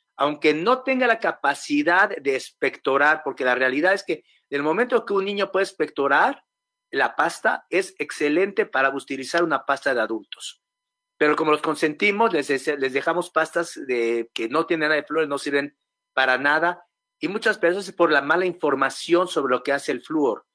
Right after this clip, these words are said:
Eh, cuando hay, ah, sale algo del flúor, de, de repente todos los zombies se, se despiertan, los que son anti, antiflúor, se despiertan y empiezan a atacar. Pero lo más importante acá es que si un niño es de alto riesgo de caries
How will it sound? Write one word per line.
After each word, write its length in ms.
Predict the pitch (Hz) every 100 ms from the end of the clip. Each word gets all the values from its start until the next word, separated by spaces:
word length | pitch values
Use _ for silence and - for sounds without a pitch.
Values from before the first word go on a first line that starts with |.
| _ _ _ _ -
Eh, 240 | 139 143
cuando 380 | 143 147 151 175
hay, 160 | 196 -
ah, 140 | 160 165
sale 320 | - 190 190
algo 240 | 190 190 190
del 160 | 143
flúor, 380 | - 160 185 202
de, 120 | 151
de 140 | 131 139
repente 400 | 135 170 175 175
todos 280 | 180 180 170
los 180 | 131
zombies 640 | - 180 180 175 190 180 -
se, 260 | 135 120 120
se 220 | 123 117
despiertan, 640 | 117 - 151 160 160 160
los 100 | 139
que 80 | 123
son 220 | 139 139
anti, 400 | 131 135 131 - _ _ _ -
antiflúor, 800 | 123 123 117 147 143 196 - _ _
se 180 | - 131
despiertan 640 | 127 - 160 175 175 190
y 40 | 143
empiezan 420 | 123 147 151 135
a 180 | 117 113
atacar. 540 | - 120 - 120 - _ _ _ _
Pero 140 | 139 156
lo 60 |
más 200 | 208 240
importante 540 | 233 156 139 156 147 135
acá 240 | - 120
es 100 | -
que 100 | 170
si 160 | - 185
un 140 | 196
niño 300 | 240 240 226
es 100 | 170
de 80 | 170
alto 720 | 180 214 233 - 233 226 - _ _ -
riesgo 760 | 135 170 180 208 214 214 208
de 160 | 143 -
caries 680 | 135 113 98 92 - -